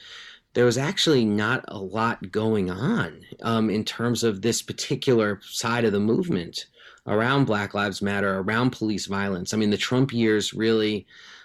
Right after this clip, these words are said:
uh, squelched a lot of that, uh, by force in many cases, uh, and excessive prosecutions. And,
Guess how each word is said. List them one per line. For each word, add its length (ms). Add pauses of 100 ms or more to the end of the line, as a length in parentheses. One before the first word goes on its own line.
(140)
uh, 220
squelched 840
a 60
lot 240
of 100
that, 380
uh, 180
by 220
force 720 (140)
in 220
many 220
cases, 720 (480)
uh, 260
and 160
excessive 500
prosecutions. 1080
And, 240